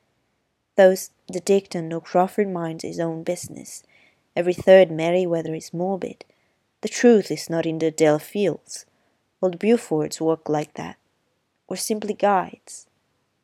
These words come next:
to daily living. Never take a check from a Delafield without a discreet call to the bank. Miss Maudie Atkinson's shoulder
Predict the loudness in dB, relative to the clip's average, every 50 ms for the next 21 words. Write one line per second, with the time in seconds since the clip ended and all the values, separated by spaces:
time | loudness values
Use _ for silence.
0 | _ -4 -2 -2 0 -2 -4 -4 -6 -10 -12 -12 -12 -14 -14 -16 -20 -20 _ _
1 | _ _ _ _ _ _ _ _ _ _ _ _ _ _ _ _ _ _ _ _
2 | _ _ -10 -6 -4 0 0 0 2 0 -2 0 0 -2 -2 -2 -2 -8 -6 -4
3 | -2 -2 -2 -4 -6 -10 -10 -8 -8 -6 -2 -2 -2 -2 -2 -6 -10 -6 -2 -2
4 | -2 -2 -2 -4 -8 -4 -4 -4 -4 -4 -6 -8 -6 -8 -8 -10 -6 -4 0 0
5 | 0 -2 -4 -6 -4 -2 -2 -2 -4 -8 -8 -8 -8 -6 -6 -6 -6 -6 -8 -10
6 | -16 -20 -20 -20 _ _ _ _ _ _ _ _ _ _ _ _ _ _ _ _
7 | _ -12 -10 -8 -4 -2 0 0 2 2 2 2 2 0 -2 -4 -10 -10 -10 -10
8 | -14 -14 -12 -8 -4 -2 -2 -2 -2 -4 -6 -8 -12 -12